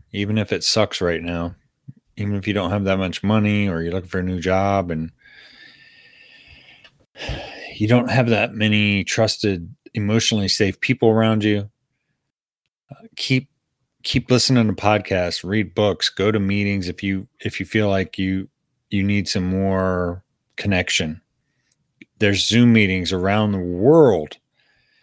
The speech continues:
uh, for all types of fellowships, including ones that, uh, don't have a higher power aspect.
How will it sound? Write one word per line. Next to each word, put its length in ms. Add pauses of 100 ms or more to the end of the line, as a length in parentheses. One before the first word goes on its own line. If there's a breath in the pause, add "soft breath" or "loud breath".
(680)
uh, 180
for 220
all 200
types 320
of 80
fellowships, 760 (1160)
including 520
ones 360
that, 380 (300)
uh, 240
don't 260
have 160
a 60
higher 300
power 340
aspect. 720